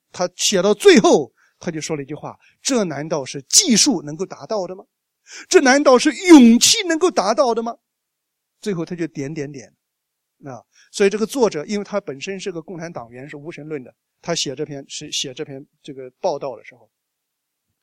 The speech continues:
可能在他的心目当中，唯有上帝能够做到，要不然的话不可能。以色列每一次中东战争的得胜都是侥幸，那每一次都侥幸，哪能可能每一次都侥幸？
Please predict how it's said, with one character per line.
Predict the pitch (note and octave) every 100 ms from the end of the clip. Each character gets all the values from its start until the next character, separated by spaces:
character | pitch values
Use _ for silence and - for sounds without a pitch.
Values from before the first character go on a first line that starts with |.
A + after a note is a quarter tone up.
| _
可 | - F3
能 | F3+
在 | G3 F3+
他 | -
的 | F3
心 | D3 E3+
目 | C#3+
当 | C3+ C3+
中， | C3+ C3 _ - E3+
唯 | F3
有 | F#3 C3+
上 | F#3 C#3+
帝 | C3+
能 | B2
够 | B2
做 | C#3 C3
到， | A#2+ B2
要 | D3
不 | C#3
然 | C3+
的 |
话 | C#3
不 | - D#4+
可 | - D3+
能。 | A#2 D#3+ _ _ _ _ - - -
以 | G3+
色 | G#3
列 | C4 A#3
每 | A#3 A3 G3+
一 | F#3 F#4+
次 | - F4 -
中 | - D4 C4+ C4
东 | B3 B3
战 | - A3 E3
争 | G3
的 | F3
得 | D3+ C3 D3+
胜 | G#3 C#3+ _ - _
都 | B3+ C4
是 | B3+ F3+ - _ _
侥 | - F3 A#2+
幸， | - F#3+ _ _ _ _ _ _ _ _ _
那 | G4+ G#4
每 | D4+ A#3
一 | F4+
次 | - D#4
都 | D4+
侥 | - F#3+ F3+
幸， | B3+ G3+
哪 | G#3
能 | D4+
可 | D4+ G#3+
能 | C4+
每 | F3
一 | F#3
次 | C4+
都 | A#3
侥 | - C#3 D3
幸？ | A#3